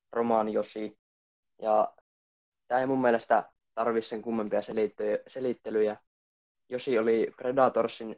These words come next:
yksi parhaista puolustajista ja samaan aikaan paras hyökkäjä, vaikka pelaa pakin tonttia. Voitti joukkueen sisäisen pistepörssin ihan ylivoimaisesti, ja ilman Josia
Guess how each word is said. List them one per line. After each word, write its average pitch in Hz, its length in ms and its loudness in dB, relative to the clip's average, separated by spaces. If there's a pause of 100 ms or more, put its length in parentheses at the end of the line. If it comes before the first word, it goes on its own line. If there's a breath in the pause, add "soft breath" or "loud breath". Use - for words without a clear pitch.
(160)
yksi - 200 -16
parhaista 120 460 -2
puolustajista 113 680 0 (260)
ja - 140 -6
samaan 113 300 0
aikaan 110 260 -2
paras 110 340 2
hyökkäjä, 107 500 -4 (200)
vaikka - 220 -16
pelaa 110 240 2
pakin 107 300 -6
tonttia. 104 440 -6 (840)
Voitti 117 260 0
joukkueen 120 420 2
sisäisen 120 380 -4
pistepörssin - 640 -10
ihan 120 240 -4
ylivoimaisesti, 107 800 -4 (340)
ja 107 300 -2
ilman 110 340 -2
Josia 110 400 -4